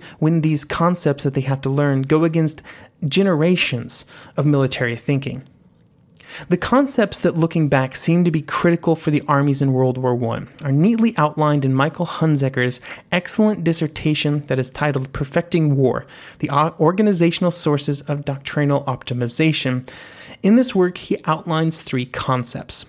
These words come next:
The first of these is assault tactics, and this means the irregular, dispersed formation of infantry that are trained and empowered to initiate small unit actions on their own.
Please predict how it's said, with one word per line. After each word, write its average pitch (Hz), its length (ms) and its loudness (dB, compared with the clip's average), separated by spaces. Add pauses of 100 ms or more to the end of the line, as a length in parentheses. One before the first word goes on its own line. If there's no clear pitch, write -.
(120)
The 151 80 -2
first 202 260 0
of 180 60 -2
these 175 260 0
is 151 140 -6
assault 156 460 -2
tactics, - 560 -8
and 156 120 0
this 151 200 -2
means 160 300 2
the 143 220 0
irregular, 156 600 2
dispersed 143 580 -2
formation 139 540 0
of 123 100 -6
infantry 170 520 -2 (280)
that 175 120 2
are 165 60 2
trained 196 400 0
and 202 100 4
empowered 165 680 0
to - 140 -2
initiate 147 580 0
small 170 460 2
unit 156 280 0
actions 135 520 -4
on 123 180 -6
their 113 240 -4
own. 127 320 0